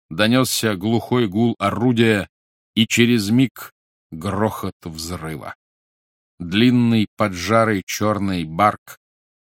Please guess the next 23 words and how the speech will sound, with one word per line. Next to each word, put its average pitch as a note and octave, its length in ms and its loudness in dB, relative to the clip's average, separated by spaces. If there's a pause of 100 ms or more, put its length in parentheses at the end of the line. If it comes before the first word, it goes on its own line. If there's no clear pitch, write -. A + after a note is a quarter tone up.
крыло A2 420 0
белого A2 540 0
песка G2+ 640 -4 (260)
и G2+ 120 -2
ряд C3 300 2
раскачивающихся A2+ 1300 -2 (100)
перистых A2+ 680 -4
пальм G#2+ 400 0 (300)
на A2+ 140 2
мгновение B2 800 2
выступили A2 600 -2
в G2 100 -4
ослепительном G2 880 -4
блеске F#2 720 -2 (800)
и G#2 100 0
снова B2+ 420 -2
исчезли E2+ 480 -6
в - 100 -18
темноте. - 500 -18 (840)
Над F#2 260 -2
бухтой A2+ 480 -2
разносились F#2+ 680 -4
шум A#2+ 420 -4